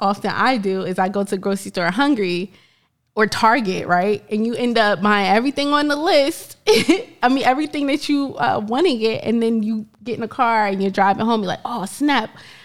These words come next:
I drove all the way to Target and I didn't even ca-, I didn't even get what I came for."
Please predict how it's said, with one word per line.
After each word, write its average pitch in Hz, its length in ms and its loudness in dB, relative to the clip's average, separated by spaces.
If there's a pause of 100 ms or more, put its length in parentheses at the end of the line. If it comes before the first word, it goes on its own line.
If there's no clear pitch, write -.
(240)
I 403 80 0
drove 269 220 2
all 320 200 2
the 330 80 -2
way 311 60 -10
to - 60 -20
Target 330 480 0
and - 120 -8
I 349 200 4
didn't 359 160 4
even 311 140 4
ca-, 330 240 -4
I 330 40 -2
didn't 427 180 2
even 320 180 0
get 311 140 -2
what 277 120 -4
I 311 100 -2
came 381 280 -4
for." - 320 -8